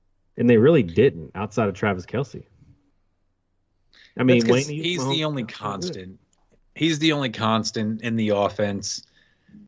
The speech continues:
Speaker 2: But, I mean, Kadarius Ton-, Toney, man, when he was with the Giants, I know it, it's what really got him on the map,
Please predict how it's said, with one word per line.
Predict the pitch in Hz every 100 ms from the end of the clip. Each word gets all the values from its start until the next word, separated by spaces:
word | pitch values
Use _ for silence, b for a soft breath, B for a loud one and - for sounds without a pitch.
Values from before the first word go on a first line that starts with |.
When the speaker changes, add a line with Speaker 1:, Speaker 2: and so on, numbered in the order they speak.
| _ _ _
Speaker 2:
But, | 127
I | 123
mean, | 135 135 131 117
Kadarius | 120 123 165 139 -
Ton-, | 123 131 -
Toney, | - 135 147
man, | 113 110 110
when | 110
he | 135
was | 120
with | 123
the | 123
Giants, | 98 104 113 120 117 - -
I | -
know | 120 123 120
it, | 107 _ _
it's | 123 113
what | 117
really | 110 117 110
got | 107 107
him | 110
on | 110
the | 104
map, | 98 101 107 104